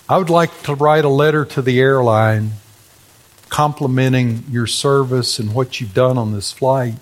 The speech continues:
And she said, "Well, I thank you for that, but I don't work for the airline.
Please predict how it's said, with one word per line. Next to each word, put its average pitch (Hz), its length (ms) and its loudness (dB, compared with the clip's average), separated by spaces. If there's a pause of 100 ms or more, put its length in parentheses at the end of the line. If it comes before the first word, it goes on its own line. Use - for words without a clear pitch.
(2250)
And 123 100 -10
she - 160 -6
said, 131 440 0 (180)
"Well, 131 160 2
I 135 60 2
thank 170 360 -2
you 143 80 -6
for 123 160 -4
that, 131 340 0
but 127 120 0
I 135 100 2
don't 147 260 -2
work 160 300 0
for - 180 -8
the 113 160 0
airline. 104 680 0